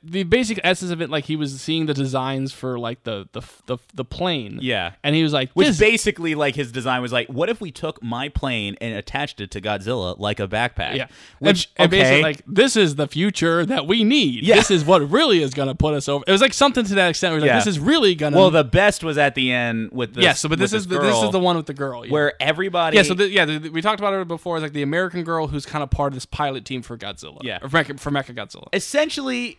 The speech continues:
Speaker 2: we're doing the classic Godzilla at the end of the movie. We are spelling out the theme of the movie.
Speaker 1: Yeah.
Speaker 2: Fine. We've
Speaker 1: Yeah.
Speaker 2: done it many <laughs> times. Whatever.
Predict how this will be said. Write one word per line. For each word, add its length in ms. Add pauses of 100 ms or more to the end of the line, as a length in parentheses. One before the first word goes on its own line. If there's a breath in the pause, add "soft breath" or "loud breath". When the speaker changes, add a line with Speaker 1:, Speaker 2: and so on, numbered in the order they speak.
Speaker 2:
we're 140
doing 260
the 80
classic 440
Godzilla 580
at 80
the 140
end 80
of 40
the 60
movie. 400
We 160
are 60
spelling 400
out 160
the 80
theme 220
of 60
the 60
movie. 380
Speaker 1:
Yeah. 140
Speaker 2:
Fine. 360 (140)
We've 180
Speaker 1:
Yeah. 140
Speaker 2:
done 100
it 180
many 240
<laughs> 20
times. 560
Whatever. 480